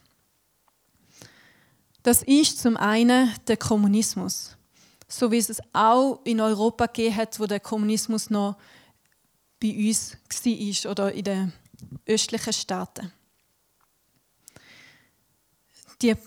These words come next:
kommunistische Partei hat das Ziel, ein unabhängiges, demokratisches und starkes Vietnam mit einer gerechten und zivilisierten Gesch-, Gesellschaft frei von Ausbeutung zu errichten, um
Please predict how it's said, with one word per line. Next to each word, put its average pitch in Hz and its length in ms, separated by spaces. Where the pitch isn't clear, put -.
kommunistische 254 720
Partei 208 520
hat 208 180
das - 180
Ziel, 254 560
ein 214 120
unabhängiges, 269 920
demokratisches 220 1040
und 202 180
starkes - 600
Vietnam 220 640
mit 226 240
einer 202 160
gerechten 254 680
und 208 200
zivilisierten 226 760
Gesch-, - 280
Gesellschaft 240 840
frei 220 540
von - 240
Ausbeutung 247 720
zu - 140
errichten, 226 560
um 254 440